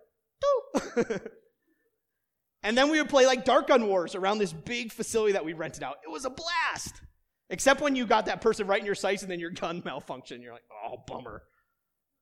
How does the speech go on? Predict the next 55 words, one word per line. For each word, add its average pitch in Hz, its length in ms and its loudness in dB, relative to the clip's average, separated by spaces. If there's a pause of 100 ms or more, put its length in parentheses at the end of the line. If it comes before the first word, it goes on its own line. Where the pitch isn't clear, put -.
(520)
We 240 80 -2
used 285 120 0
to - 40 4
have 302 100 6
these 247 140 -2
dart 277 200 4
gun 240 140 2
wars, 208 160 0
and 202 240 -4
I'll 220 100 -2
never 247 220 2
forget, 226 260 -2
one 196 120 0
of 226 60 -2
the 262 60 -6
games 233 220 -6
we 226 60 -8
played 202 200 -2
was 196 180 -6
Assassin. 160 640 -4 (1300)
And 175 120 -6
so 247 140 2
we 247 120 2
were 247 100 0
divided 233 400 2
into 269 160 -2
two 240 80 -4
teams, 208 260 -4
and 226 100 -6
the 233 40 0
goal 311 240 0
was 285 100 -2
just - 320 -2
to, 196 180 -2 (280)
to 196 160 -4
shoot 220 340 -4
or 190 80 0
tag 185 320 0
as 175 100 -6
many 185 180 -4
people 180 200 -8
on 165 60 -6
the 165 60 -6
other 160 100 -4
team 156 180 -10
as 143 80 -10
you 135 80 -16
could - 140 -6
to 131 80 -10
get 143 140 -8
'em 139 80 -8
out 135 100 -8
of 123 40 -12
the 123 60 -16
game. 113 220 -14